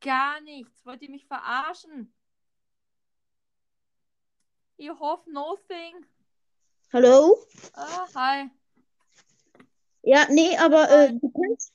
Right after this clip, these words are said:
Speaker 2: mit bis zu acht Leuten auf der Bedrock auch ohne Server spielen.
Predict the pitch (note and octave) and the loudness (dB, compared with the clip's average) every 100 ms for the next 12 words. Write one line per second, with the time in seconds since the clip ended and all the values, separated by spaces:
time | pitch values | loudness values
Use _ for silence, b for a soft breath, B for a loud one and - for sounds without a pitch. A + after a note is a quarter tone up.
0 | _ D4+ G4+ - A4 - A4+ F#4+ F#4 C#4+ | _ 2 2 4 2 4 2 2 0 2
1 | F4 G#4 F#4 C#4 C#4 C#4+ D4+ F4+ - C#4+ | 4 4 2 0 0 2 4 2 2 2
2 | D#4+ E4+ D4 D4+ - F#4 G#4 D#4+ C#4+ A#3+ | 2 0 0 0 2 0 4 4 4 2
3 | C4 A#3+ A#3+ - B3 B3 A#3+ | 0 0 -6 -8 -4 -4 -6